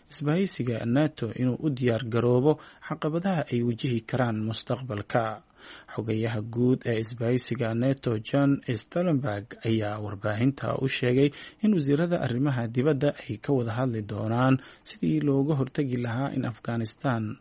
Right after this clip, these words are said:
ay noqoto meel ay ku badbaadaan kooxaha argagixisada, lana hubiyo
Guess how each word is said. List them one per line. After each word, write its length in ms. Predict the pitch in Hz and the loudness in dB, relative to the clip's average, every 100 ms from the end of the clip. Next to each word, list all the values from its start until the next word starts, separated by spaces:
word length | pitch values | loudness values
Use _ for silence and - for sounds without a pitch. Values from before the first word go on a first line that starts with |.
| _ | _
ay 180 | 117 110 | -4 -2
noqoto 480 | 104 - 117 - 151 - - _ | -4 -6 -2 0 0 -2 -16 _
meel 220 | 156 190 160 | 0 2 0
ay 100 | 139 | 0
ku 120 | 180 | 0
badbaadaan 680 | 143 127 131 127 139 131 113 110 | 0 0 0 2 2 2 0 -4
kooxaha 420 | 117 110 139 127 - | -6 -4 -2 -2 -2
argagixisada, 880 | 113 107 113 104 110 - 143 117 110 123 | -4 -6 -6 -6 -6 -2 0 0 -4 -4
lana 240 | 120 127 110 | 0 2 0
hubiyo 400 | - 117 127 | -2 2 4